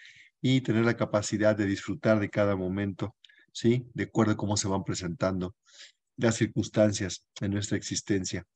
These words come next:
Vemos en la imagen mántica una escena muy interesante, una escena que me fascina,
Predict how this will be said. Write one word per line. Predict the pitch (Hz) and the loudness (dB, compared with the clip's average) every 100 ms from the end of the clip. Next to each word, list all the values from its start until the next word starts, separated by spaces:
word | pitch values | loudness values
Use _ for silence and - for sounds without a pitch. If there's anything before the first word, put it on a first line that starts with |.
| - - - - - - - | -20 -20 -18 -18 -18 -20 -2
Vemos | 135 156 151 | 6 8 8
en | 143 | 8
la | 131 | 8
imagen | 127 143 143 131 123 | 8 6 6 4 6
mántica | 139 151 - 156 175 175 151 135 135 | 6 4 2 -2 2 2 2 2 0
una | 135 131 | 0 0
escena | 120 123 | 0 0
muy | 120 120 | 0 2
interesante, | 117 113 104 - 127 131 - 151 | 0 0 -2 0 0 0 0 0
una | 131 113 | 0 -2
escena | 104 104 | -4 -4
que | 98 98 | -4 -4
me | 95 92 | -6 -6
fascina, | 95 - 110 113 123 | -8 -4 0 0 0